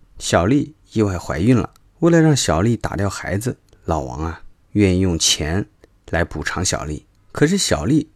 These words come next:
就是不听劝，硬是把孩子给生了下来。那这样一来啊，就麻烦了，老王啊，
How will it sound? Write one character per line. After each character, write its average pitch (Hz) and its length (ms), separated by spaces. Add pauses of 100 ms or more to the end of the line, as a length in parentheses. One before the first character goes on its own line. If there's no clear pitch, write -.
(120)
就 151 180
是 - 120
不 113 100
听 143 180
劝， - 220 (300)
硬 156 160
是 131 80
把 80 120
孩 - 360
子 135 240 (340)
给 - 100
生 92 200
了 90 80
下 73 160
来。 - 180 (200)
那 190 140
这 - 160
样 180 120
一 104 80
来 80 200
啊， 78 140 (120)
就 - 140
麻 80 240
烦 98 160
了， - 200 (220)
老 90 180
王 80 260
啊， 98 180